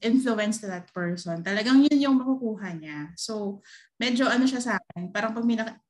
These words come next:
med-, medyo emotional actually. Na pag mali siya, sobrang hard ko on myself,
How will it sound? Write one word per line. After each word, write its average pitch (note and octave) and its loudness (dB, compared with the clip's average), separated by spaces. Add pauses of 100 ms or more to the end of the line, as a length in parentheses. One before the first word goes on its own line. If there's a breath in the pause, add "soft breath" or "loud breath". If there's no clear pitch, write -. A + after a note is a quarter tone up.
(100)
med-, C4 -2
medyo C4+ 4
emotional B3+ 4
actually. F3+ -8
Na F3 -14 (320)
pag A3 -10 (280)
mali B3 -2
siya, A#3 0
sobrang G#3 0
hard G3 -4
ko F#3 -6
on G3 0
myself, F3+ -8